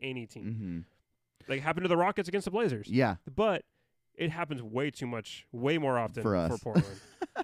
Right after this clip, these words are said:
Speaker 2: <laughs> Um, just one last thing. One, one player that, um, Jen's cousin C J brought up that I, I thought about too, that I'm kind of disappointed that there was no movement or interest in it.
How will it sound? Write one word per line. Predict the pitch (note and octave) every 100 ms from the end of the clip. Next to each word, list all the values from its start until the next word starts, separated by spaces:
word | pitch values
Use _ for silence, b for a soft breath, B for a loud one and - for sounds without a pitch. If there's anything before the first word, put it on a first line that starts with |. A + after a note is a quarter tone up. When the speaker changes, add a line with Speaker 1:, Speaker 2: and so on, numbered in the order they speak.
| -
Speaker 2:
<laughs> | D4+ B3+ -
Um, | D3 C3+ B2+
just | E3+ F3+
one | D#3+
last | D3 A#2+
thing. | B2 A#2+
One, | B2+ C3
one | A#2+ B2
player | - A2+ A2 G#2+ G2+
that, | F#2+ C2
um, | F#2+ E2 D2 b b -
Jen's | F2+ F2+
cousin | F#2+ E2+ E2+
C | - D#2+
J | F2 E2+ E2+ - -
brought | F2+ E2+ E2
up | E2+ - _ _ _ -
that | G2+ D#2+
I, | C#3+ C#3+
I | C#3
thought | C#3 B2+ G#2
about | F2+ -
too, | - G2 E2 - b b
that | F#2 F2 -
I'm | G#2+
kind | - D3
of | B2 A#2
disappointed | G#2+ - - G#2+ A2+
that | G#2+ G2
there | F#2
was | F#2 F#2+
no | F#2+
movement | F2+ E2+ F#2 F#2 F#2
or | E2+
interest | E2 - F#2 -
in | A2
it. | A#2+